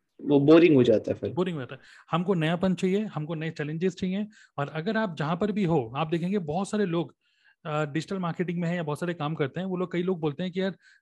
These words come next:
Speaker 2: भाई मैं भले ही अभी फिलहाल इतना रुपया नहीं कमा रहा, लेकिन यार इतना सीखने को मिल रहा है ना इस जगह, मजा आ रहा है।"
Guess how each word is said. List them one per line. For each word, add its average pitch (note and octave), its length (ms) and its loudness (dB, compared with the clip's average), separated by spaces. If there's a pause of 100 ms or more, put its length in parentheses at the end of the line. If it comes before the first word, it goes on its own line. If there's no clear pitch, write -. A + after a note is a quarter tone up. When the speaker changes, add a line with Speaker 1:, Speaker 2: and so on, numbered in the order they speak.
(100)
Speaker 2:
भाई F#3+ 180 0
मैं F#3+ 240 -2
भले C#3 180 0
ही G3 60 2
अभी F3 200 0
फिलहाल D#3 240 -4
इतना E3 220 -6
रुपया D#3 240 -4
नहीं D#3 140 -8
कमा C3 180 -8
रहा, E3 100 -6
लेकिन D#3+ 260 -6
यार E3+ 160 -8
इतना F3+ 320 -8
सीखने F#3 360 -8
को G3+ 140 -6
मिल D#3+ 160 -4
रहा C3+ 100 -4
है C3+ 60 -6
ना E3+ 80 -6
इस D#3 120 -8
जगह, D#3+ 200 -6
मजा D3+ 400 -6
आ F#3 120 -8
रहा - 280 -18
है।" - 40 -20